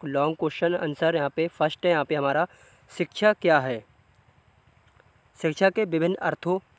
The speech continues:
यानी कि संकुचित, व्यापक व वास्तविक को स्पष्ट कीजिए, अथवा शिक्षा शब्द से आप क्या समझते हैं, इसके समान अर्थ, व्यापक व संकुचित अर्थ व विश्लेषणात्मक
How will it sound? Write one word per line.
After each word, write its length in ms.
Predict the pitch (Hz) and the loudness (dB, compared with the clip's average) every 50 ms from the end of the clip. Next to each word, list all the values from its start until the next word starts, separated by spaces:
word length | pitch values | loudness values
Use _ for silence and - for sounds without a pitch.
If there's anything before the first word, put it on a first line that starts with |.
| _ - | _ -6
यानी 140 | 147 143 147 | -4 -2 -2
कि 100 | 131 - | -4 -4
संकुचित, 540 | - - 151 143 156 165 - 185 180 - 160 | -2 -2 -2 -2 -2 -2 -2 -2 -4 -4 -4
व्यापक 440 | 143 151 147 147 - - 170 - 151 | 0 2 2 2 2 0 -4 -2 -2
व 120 | 147 139 | -2 -2
वास्तविक 460 | 135 135 131 135 - - 160 160 160 - | 0 0 0 0 -2 -4 -6 -6 -4 -2
को 120 | 156 147 | -4 -4
स्पष्ट 340 | - - - 156 143 - - | -4 -4 -6 -8 -8 -8 -6
कीजिए, 380 | - 160 151 151 165 170 180 - _ _ _ _ _ _ _ - - | -4 -4 -2 -2 -2 -2 -2 -4 _ _ _ _ _ _ _ -4 -4
अथवा 240 | 147 143 180 190 190 | -2 2 2 2 2
शिक्षा 400 | - - 180 - - - 208 196 | 2 -2 -6 -6 2 2 2 4
शब्द 240 | - 190 170 160 170 | 4 0 -2 -4 -6
से 160 | - - 175 | -6 -2 0
आप 160 | 170 160 - | 0 0 0
क्या 140 | - 165 156 | 0 -2 0
समझते 400 | - 160 151 143 - _ 160 147 | 0 -2 -4 -4 -4 _ -4 -4
हैं, 200 | 151 156 165 - - _ - | -2 -2 -4 -6 -8 _ -12
इसके 260 | 165 - - 196 185 | -12 -4 -2 -2 -2
समान 440 | - - 170 151 151 156 160 170 185 | 0 0 0 0 2 2 2 0 0
अर्थ, 320 | - - 160 - - 185 - - _ _ _ _ _ 147 | -2 -4 -6 -6 -8 -12 -16 -16 _ _ _ _ _ -6
व्यापक 420 | 131 143 143 143 - 185 175 - - 151 | 0 2 2 2 2 2 0 -2 -2 -2
व 140 | 147 143 | -2 -2
संकुचित 500 | 139 - - 151 147 170 170 - 190 - | -2 -2 -4 -4 -4 -2 -4 -4 -4 -4
अर्थ 300 | - - 170 156 - - 175 - - - _ _ _ 151 | -2 -2 -2 -2 -2 -6 -12 -12 -16 -20 _ _ _ 2
व 60 | 147 | 2
विश्लेषणात्मक 920 | 147 143 147 147 - - 185 180 - - 170 160 - - 160 165 165 - | 2 4 2 -2 -2 -2 -2 -2 2 2 2 2 2 0 -2 -2 -2 -4